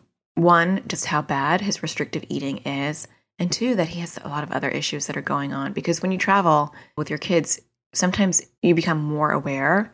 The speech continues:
of their anxiety and O C D 'cause you're, one, you're with them all the time, and two, it's, like,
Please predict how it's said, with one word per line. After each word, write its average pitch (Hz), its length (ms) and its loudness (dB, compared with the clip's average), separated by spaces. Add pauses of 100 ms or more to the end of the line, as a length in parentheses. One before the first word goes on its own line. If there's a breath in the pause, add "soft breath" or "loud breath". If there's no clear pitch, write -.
of 180 120 4
their 165 140 4
anxiety 147 360 -4
and 147 80 -4
O 143 40 -4
C - 160 -4
D - 80 -4
'cause - 160 -2
you're, - 220 -4
one, 175 240 4
you're 160 100 -2
with 160 220 0
them 185 160 0
all 160 80 2
the 156 40 -2
time, 147 300 -4
and 151 160 -4
two, 165 240 2
it's, - 200 -4 (140)
like, 147 160 0